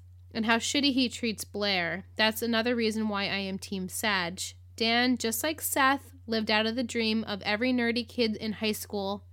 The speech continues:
by having one of the most popular girls in school not only notice him, but date him too.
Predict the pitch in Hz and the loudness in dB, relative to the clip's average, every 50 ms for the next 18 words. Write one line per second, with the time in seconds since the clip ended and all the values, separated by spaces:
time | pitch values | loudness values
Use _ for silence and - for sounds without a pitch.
0 | - - - - - - 220 214 208 196 214 208 214 214 226 220 208 208 214 214 | -20 -20 -20 -20 -6 -2 0 0 2 2 2 2 2 2 0 0 0 0 -2 -2
1 | 202 208 208 202 208 240 - - - 294 294 302 311 311 311 302 - 254 240 233 | -2 -4 -2 -2 -2 -4 -4 0 2 2 2 2 0 -4 -4 -2 0 0 0 0
2 | 240 240 240 233 - - - - 208 185 170 175 190 202 202 220 - 233 240 240 | 0 0 -2 -4 -4 -8 -8 -6 -6 -4 -4 -4 -2 0 0 0 0 0 0 0
3 | 254 254 240 208 196 190 196 190 - - 208 196 196 190 185 175 175 - 175 160 | 2 2 2 0 -2 -4 -6 -8 -6 -6 -6 -6 -6 -6 -8 -10 -8 -8 -8 -8
4 | 165 - 185 180 180 - - - 247 208 180 - - 190 | -8 -8 -10 -10 -10 -10 -2 0 0 0 0 -2 -8 -14